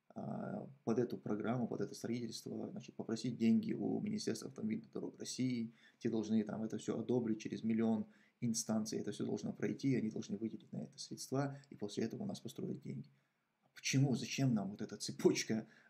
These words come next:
Мы не хотим, мы хотим у себя в республике решать. Хотим мы дорогу на Грузию, допустим. Всё, мы взяли и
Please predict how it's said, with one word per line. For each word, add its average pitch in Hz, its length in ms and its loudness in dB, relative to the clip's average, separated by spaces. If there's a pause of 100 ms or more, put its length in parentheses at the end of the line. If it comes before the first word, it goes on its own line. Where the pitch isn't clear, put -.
Мы 123 100 2
не 139 120 4
хотим, 135 500 2 (420)
мы 135 120 0
хотим 139 500 4 (140)
у 139 100 0
себя 135 400 8
в 107 60 4
республике 110 840 0
решать. 120 500 0 (140)
Хотим 226 280 4
мы 131 100 4
дорогу 113 460 8
на 104 300 0 (260)
Грузию, 120 580 6 (220)
допустим. - 580 -8 (340)
Всё, - 400 4 (100)
мы 381 160 2
взяли 294 360 6
и 139 400 8